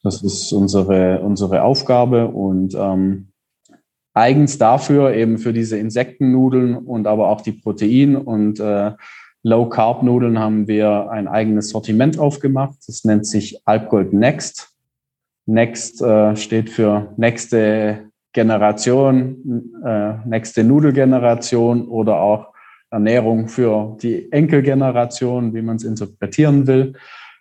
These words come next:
Und unter dieser Linie, ähm, haben wir uns zum Ziel gesetzt, ähm, mindestens einmal im Jahr ein wirklich ein,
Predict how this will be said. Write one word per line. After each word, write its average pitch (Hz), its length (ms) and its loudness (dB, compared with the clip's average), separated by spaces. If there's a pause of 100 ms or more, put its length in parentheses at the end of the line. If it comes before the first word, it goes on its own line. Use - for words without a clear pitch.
(120)
Und 110 460 2
unter 113 260 -2
dieser 117 360 2
Linie, 120 680 2
ähm, 107 560 -4
haben 113 200 -4
wir 110 60 -4
uns 110 160 -6
zum 107 180 -6
Ziel 113 240 0
gesetzt, 107 560 -2
ähm, 101 320 0
mindestens 120 480 2
einmal 110 420 2
im 104 140 2
Jahr 113 500 2
ein 107 380 -4 (360)
wirklich 120 680 -2 (460)
ein, 113 340 0